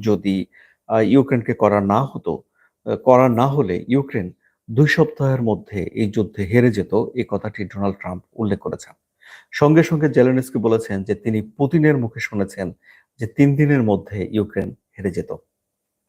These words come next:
বাস, এই বাক্যটা থেকেই আপনারা নিশ্চয়ই, সুপ্রিয় দর্শক, অনুমান করতে পারছে-, পেরেছেন যে জেলেনস্কি আসলে কোন লেভেলের কথা বলেছেন এবং ডোনাল্ড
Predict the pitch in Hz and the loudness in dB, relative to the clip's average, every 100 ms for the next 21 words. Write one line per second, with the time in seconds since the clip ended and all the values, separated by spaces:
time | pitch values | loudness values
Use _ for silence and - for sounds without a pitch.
0 | _ _ _ _ - - _ - 123 - | _ _ _ _ -20 -20 _ 0 0 0
1 | - _ _ _ _ _ - 185 196 196 | -14 _ _ _ _ _ 4 6 6 2
2 | - 143 123 139 - 165 175 165 143 139 | -6 -6 0 0 0 -2 -2 -4 -4 -2
3 | 98 - _ _ _ - - 143 143 139 | -2 -8 _ _ _ -4 2 4 4 2
4 | 131 120 - 117 - 104 101 143 - 135 | -2 -4 -4 -6 -2 -2 -2 -4 -4 0
5 | 135 139 127 107 - 98 92 - - - | 2 2 0 0 -2 -4 -6 -10 -10 0
6 | 110 208 87 85 _ _ - _ - 110 | 2 0 -4 -14 _ _ -20 _ -4 2
7 | 107 123 131 151 156 - - - 170 170 | 4 6 6 4 2 -2 -8 0 2 2
8 | 104 104 139 113 107 - - 156 160 135 | 0 -2 -2 0 0 -4 2 6 6 4
9 | 101 101 117 127 139 135 117 101 110 92 | 0 4 4 4 0 0 -2 -4 -6 -8
10 | - - 156 - _ _ - 113 113 104 | -8 -10 -18 -18 _ _ -6 0 2 2
11 | 113 147 156 | 4 4 4